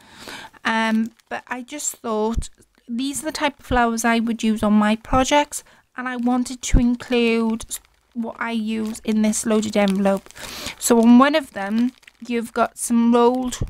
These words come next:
ribbons, rolled ribbon flowers as I call them, 'cause all you do is just wind a ribbon or wind a piece of scrap material around to make a rose shape. And that's what I've done. I've put that on a flower,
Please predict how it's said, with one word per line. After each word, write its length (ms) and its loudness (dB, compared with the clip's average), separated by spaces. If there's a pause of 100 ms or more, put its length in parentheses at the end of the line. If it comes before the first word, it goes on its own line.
(120)
ribbons, 840 0 (680)
rolled 340 -16
ribbon 280 -12
flowers 440 -8
as 100 -10
I 120 -4
call 320 -2
them, 180 6
'cause 140 0
all 200 4
you 120 4
do 180 2
is 160 -2
just 460 -4 (500)
wind 540 2
a 80 -2
ribbon 360 2
or 160 0
wind 360 0
a 20 -8
piece 260 -4
of 60 -6
scrap 380 -2
material 480 -4
around 380 2
to 200 -2
make 240 0
a 240 4
rose 460 2
shape. 360 -10 (560)
And 160 2
that's 220 2
what 140 4
I've 180 -8
done. 220 -4
I've 160 -6
put 260 -12
that 220 0
on 180 0
a 60 0
flower, 560 2